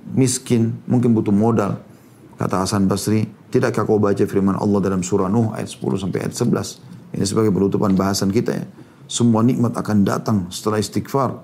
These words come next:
Kata Allah Subhanahu wa taala, "A'udzu billahi minasyaitonir rajim. Faqultu astaghfiru rabbakum innahu kana ghaffara." Beristighfarlah kalian kepada Tuhan kalian kerana Dia Maha Pengampun. Manfaatnya, "Yursilis samaa'a 'alaikum midrara." Dia akan turunkan dari langit hujan yang lebat. Itu makna terjemahan letter-letternya.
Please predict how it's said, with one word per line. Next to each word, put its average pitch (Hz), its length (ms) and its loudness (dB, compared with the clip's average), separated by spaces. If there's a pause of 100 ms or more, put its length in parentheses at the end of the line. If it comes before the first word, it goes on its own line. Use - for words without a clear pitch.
(640)
Kata 104 160 0
Allah 117 240 4
Subhanahu 110 240 2
wa 104 80 0
taala, 107 200 2
"A'udzu 101 200 2
billahi 98 320 0
minasyaitonir 98 480 -2
rajim. - 40 -6
Faqultu 101 360 0
astaghfiru 98 400 -2
rabbakum 98 480 0
innahu 101 240 2
kana 95 240 -2
ghaffara." 101 520 -2 (360)
Beristighfarlah 117 560 0
kalian 110 240 0
kepada 107 240 2
Tuhan 107 160 0
kalian 107 240 0
kerana 101 120 2
Dia 104 120 2
Maha 101 160 2
Pengampun. 135 800 0
Manfaatnya, 127 640 0
"Yursilis 120 480 2
samaa'a 101 400 2
'alaikum 98 240 2
midrara." 101 560 2 (320)
Dia 120 160 2
akan 117 200 2
turunkan 131 440 2
dari 107 240 2
langit 147 360 2
hujan 131 280 2
yang 107 160 2
lebat. 104 320 0
Itu 127 160 2
makna 117 400 2 (240)
terjemahan 107 480 2
letter-letternya. 101 480 0